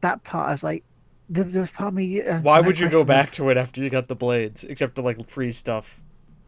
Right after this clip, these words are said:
Speaker 1: Yeah.
Speaker 2: It has
Speaker 1: Because we
Speaker 2: range.
Speaker 1: The blades were so synonymous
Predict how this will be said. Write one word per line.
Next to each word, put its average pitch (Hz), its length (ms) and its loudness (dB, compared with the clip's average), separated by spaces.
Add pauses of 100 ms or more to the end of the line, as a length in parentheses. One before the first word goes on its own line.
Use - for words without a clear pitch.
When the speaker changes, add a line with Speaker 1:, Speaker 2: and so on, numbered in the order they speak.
(460)
Speaker 1:
Yeah. 143 280 0 (1200)
Speaker 2:
It 165 140 2
has 175 200 10
Speaker 1:
Because 156 140 0
we 160 60 8
Speaker 2:
range. 143 680 2 (1800)
Speaker 1:
The 170 100 -2
blades 190 500 0
were 160 60 -4
so - 720 -4
synonymous - 1080 -4